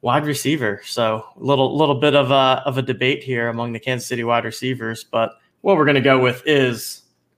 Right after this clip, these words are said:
Seattle wide receiver. So we saw them all over the board in terms of the top picks this week. Super high team total, fast-paced game environment.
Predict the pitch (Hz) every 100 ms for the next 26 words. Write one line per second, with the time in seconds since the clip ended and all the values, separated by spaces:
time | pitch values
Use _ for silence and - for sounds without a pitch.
0 | _ _ _ - 127 117 110 107 - -
1 | - 120 117 - - 62 117 - - 120
2 | 117 123 - 127 127 123 123 143 139 131
3 | 113 135 131 113 127 127 123 117 131 120
4 | 113 - 127 117 123 123 123 - 123 117
5 | _ _ _ - - - 147 139 135 143
6 | 135 131 131 127 123 120 - 147 135 -
7 | 131 131 135 127 120 123 123 120 120 117